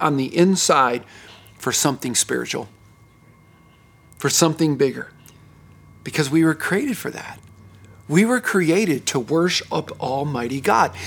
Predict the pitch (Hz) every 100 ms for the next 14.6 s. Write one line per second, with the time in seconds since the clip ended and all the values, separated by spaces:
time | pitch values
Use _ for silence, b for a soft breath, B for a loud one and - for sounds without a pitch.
0 | B 165 143 139 127 202 226 226 190 254
1 | 233 143 - B B B 165 - 175 151
2 | 147 - 165 175 165 143 135 - - -
3 | - 247 277 - - b b b b b
4 | b - 180 170 165 175 165 156 160 -
5 | 165 160 160 147 143 - - 160 170 196
6 | 190 180 123 123 160 180 208 196 208 226
7 | 220 - b b b b 202 190 175 190
8 | 185 160 - 190 202 - 196 170 180 190
9 | 175 165 151 - 170 180 175 170 151 165
10 | 175 156 - 165 170 175 156 165 180 165
11 | 151 151 165 226 262 b b b b b
12 | b b b b _ _ 165 156 165 185
13 | 277 240 165 151 127 123 - - b b
14 | - 196 175 202 180 -